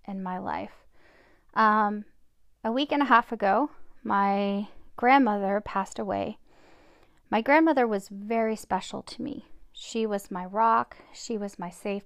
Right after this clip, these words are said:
place. She was my favorite person in the world as a child. Um, so losing her was a big deal. It was very difficult. And, um,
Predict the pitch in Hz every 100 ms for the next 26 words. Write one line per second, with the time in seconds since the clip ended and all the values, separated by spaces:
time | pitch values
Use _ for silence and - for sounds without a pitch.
0 | - 202 190 190 - - - - - -
1 | _ - _ - 277 277 247 233 - 202
2 | 196 196 - - 240 254 254 254 - -
3 | 220 - 190 196 196 - - 196 202 196
4 | - - - 214 - - - - - 285
5 | - 196 185 202 - 185 180 185 202 -
6 | _ _ _ _ - _ _ - 214 202
7 | 190 190 - _ _ - 262 262 311 349
8 | 330 311 285 247 226 202 208 226 220 247
9 | 269 277 277 - - - _ _ _ 220
10 | 214 214 196 - - - - 208 202 202
11 | 196 196 196 196 190 185 196 202 - 196
12 | - - - - - _ _ _ 220 214
13 | 208 208 208 208 196 185 190